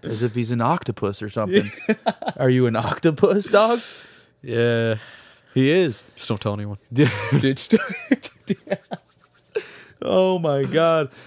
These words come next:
Speaker 1: All right, but then you have a violin, dude. And the,
Speaker 2: Yeah.
Speaker 1: yeah, so, like, you just have, there's so many, you have so many, dude. Why haven't I made a, an album, even a single? That's a very good question, dude. And I'm
Speaker 2: Yeah.
Speaker 1: glad we brought it up.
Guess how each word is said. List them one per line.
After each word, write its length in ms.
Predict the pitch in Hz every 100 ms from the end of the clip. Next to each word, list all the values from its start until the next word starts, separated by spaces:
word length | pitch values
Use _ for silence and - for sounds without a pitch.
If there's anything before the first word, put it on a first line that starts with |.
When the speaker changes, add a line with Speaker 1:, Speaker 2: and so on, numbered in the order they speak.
| -
Speaker 1:
All 80 | 147
right, 220 | 160 117
but 140 | 131
then 140 | 135 147
you 100 | 147
have 120 | 139
a 60 | 123
violin, 760 | 110 120 135 143 120 139 151 -
dude. 320 | 127 151 143
And 160 | 127 127
the, 100 | 139
Speaker 2:
Yeah. 160 | 110
Speaker 1:
yeah, 180 | 143 135
so, 180 | 117 123
like, 260 | 120 117 110
you 160 | 131
just 240 | 135 139 -
have, 380 | 143 135 120
there's 240 | 123 120 107
so 180 | 147 143
many, 380 | 135 113 104 -
you 140 | 113
have 120 | 107
so 420 | - - 139 143 104
many, 340 | 117 123 57
dude. 280 | - - _ _ _ _ _ _ _ _ _ _ _
Why 200 | - 117
haven't 260 | 131 139 131
I 100 | 120
made 240 | 117 117
a, 120 | 113 - _ -
an 140 | 107
album, 420 | 113 117 120 117 _ _ -
even 220 | 113 113
a 60 |
single? 380 | 104 98 90 104 - _
That's 180 | 127 131
a 60 | 135
very 180 | 143
good 120 | 117 107
question, 360 | 101 95 -
dude. 160 | 95 95 _ _ _ _ _
And 120 | 107
I'm 60 | 107
Speaker 2:
Yeah. 60 | 104
Speaker 1:
glad 140 | 104
we 60 | 101
brought 200 | 104 98
it 100 | 98
up. 160 | 95